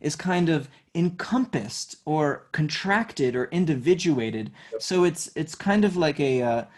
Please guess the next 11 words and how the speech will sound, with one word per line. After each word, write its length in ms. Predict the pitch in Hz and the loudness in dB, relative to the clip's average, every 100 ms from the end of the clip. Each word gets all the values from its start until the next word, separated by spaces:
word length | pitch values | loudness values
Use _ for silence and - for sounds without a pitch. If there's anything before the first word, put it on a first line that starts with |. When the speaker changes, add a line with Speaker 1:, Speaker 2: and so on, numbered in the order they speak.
| - _ | -20 _
Speaker 1:
it's 220 | - 147 160 | -6 -4 0
not 360 | 160 196 196 | 4 4 2
yet 200 | 165 160 | 0 0
a 80 | 147 | -2
fully 480 | 135 - 190 185 165 | -6 -2 2 4 4
liberated 720 | 135 156 156 147 135 127 117 | 4 2 2 2 2 2 -2
form 300 | - 131 120 | -2 -2 -2
of 100 | 117 | -4
consciousness. 720 | - 131 135 165 - - - | -2 -2 -2 -8 -12 -14 -10
It's 320 | 131 131 - - | -8 -6 -6 2
individuated, 840 | 196 190 156 196 127 65 - - | 4 6 4 0 -2 -6 -10 -18